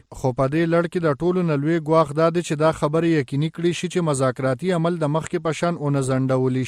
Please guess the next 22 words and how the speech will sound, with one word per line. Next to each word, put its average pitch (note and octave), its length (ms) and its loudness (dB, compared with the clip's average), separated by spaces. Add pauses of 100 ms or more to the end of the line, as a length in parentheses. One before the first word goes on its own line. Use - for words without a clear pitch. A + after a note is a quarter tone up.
شي. C3 180 -2 (400)
ځکه D#3 260 -2
چې - 160 -2
د E3 140 0
سرتاج C#3 460 0
عزیز E3 280 -4
په D#3 140 2
وینا D3 320 2
ځینې F3 180 0 (140)
عناصر D3 480 0
دغه F3+ 260 2
مذاکرات C#3+ 640 2
نتیجه C#3 400 0
خیز D#3 280 0
نه E3+ 120 0
لیدل F3 300 2
غواړي F3 280 4 (120)
او C#3+ 40 4 (120)
دوی F3+ 160 0
بیا F3+ 140 4
د D#3+ 120 0
سبوتاج C3+ 480 0